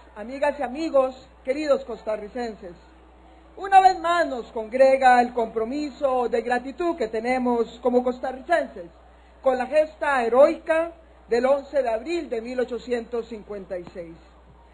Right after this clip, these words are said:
Ahí un humilde ciudadano convertido en soldado por necesidad de la patria,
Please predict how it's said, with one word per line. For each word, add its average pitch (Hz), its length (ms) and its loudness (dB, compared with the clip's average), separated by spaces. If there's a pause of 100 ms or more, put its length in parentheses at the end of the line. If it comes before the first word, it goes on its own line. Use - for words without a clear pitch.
(300)
Ahí 330 320 2
un 392 180 -6
humilde 302 640 6
ciudadano 254 720 2
convertido 254 960 -2
en 269 160 -2
soldado 339 540 2
por 349 260 2
necesidad 269 680 -4
de 233 100 -8
la 208 120 -12
patria, 240 540 -4